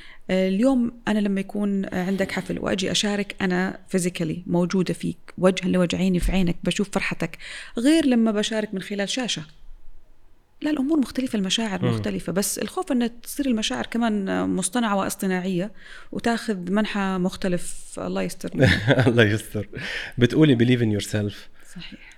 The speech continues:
Speaker 2: آه، how much you believe in yourself، وقديش أنت بتعتبري هذا الشيء، آه، ناجم عن تجربة وقعتي ووقفتي على جريكي،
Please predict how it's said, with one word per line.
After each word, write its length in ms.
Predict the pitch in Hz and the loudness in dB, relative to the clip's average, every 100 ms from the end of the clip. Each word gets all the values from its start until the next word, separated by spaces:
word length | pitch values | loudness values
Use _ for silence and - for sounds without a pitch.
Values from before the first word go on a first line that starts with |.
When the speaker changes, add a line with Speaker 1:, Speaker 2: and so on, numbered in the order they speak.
| - | -10
Speaker 2:
آه، 760 | 117 113 110 110 107 104 95 - - | -4 -2 -2 -2 -2 -4 -6 -10 -6
how 220 | 123 131 | -2 -2
much 80 | 139 | -2
you 140 | - 113 | -2 -2
believe 220 | 113 117 | 0 0
in 200 | 113 110 | 0 -2
yourself، 440 | 107 117 120 120 | -2 -2 -2 -2
وقديش 920 | 104 107 104 104 107 101 120 123 - 110 | -4 -4 -4 -4 -6 -4 0 0 0 -2
أنت 280 | 117 113 120 | -4 -2 -4
بتعتبري 800 | 113 110 113 110 - 113 110 | -2 -4 -6 -8 -6 -6 -4
هذا 220 | 101 110 107 | -4 -4 -4
الشيء، 560 | - - 113 113 113 - | -4 -4 -4 -4 -6 -8
آه، 540 | 113 110 107 104 104 104 | -6 -4 -4 -4 -4 -2
ناجم 480 | 113 113 113 110 104 | 0 0 0 -2 -2
عن 320 | 104 107 107 | -2 -4 -4
تجربة 560 | 123 113 113 110 113 113 | -4 -2 -2 -2 0 0
وقعتي 800 | 107 104 104 - 123 113 - 110 | -2 -2 -2 0 0 0 -2 -2
ووقفتي 1080 | 107 101 101 98 87 90 95 - 117 - 110 | -2 -2 -4 -4 -6 -8 -8 -6 -8 -6 -6
على 200 | 104 104 | -4 -4
جريكي، 520 | 107 113 107 117 | -2 -2 -2 -6